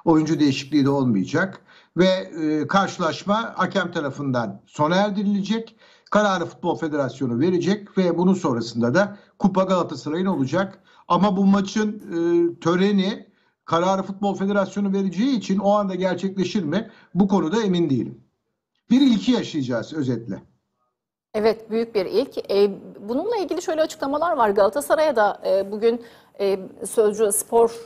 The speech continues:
Speaker 2: e, gazete, e, sayfasında da, e, var. E, Galatasaray tarafına da aslında siz de U on dokuzla çıkın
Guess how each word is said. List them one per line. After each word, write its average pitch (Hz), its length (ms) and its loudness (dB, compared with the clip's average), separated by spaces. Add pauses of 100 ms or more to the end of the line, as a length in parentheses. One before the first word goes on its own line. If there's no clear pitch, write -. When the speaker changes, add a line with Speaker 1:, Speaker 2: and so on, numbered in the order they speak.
(140)
Speaker 2:
e, 185 360 0
gazete, 190 440 -2
e, - 380 0
sayfasında 196 680 0
da, 180 320 2
e, 175 280 4
var. 226 360 -2
E, 196 100 -2
Galatasaray 214 560 -2
tarafına 233 480 -6
da 196 80 -2
aslında 190 280 -4
siz 214 180 -6
de 190 40 4
U 208 260 2
on 214 160 2
dokuzla 202 340 -4
çıkın - 320 -2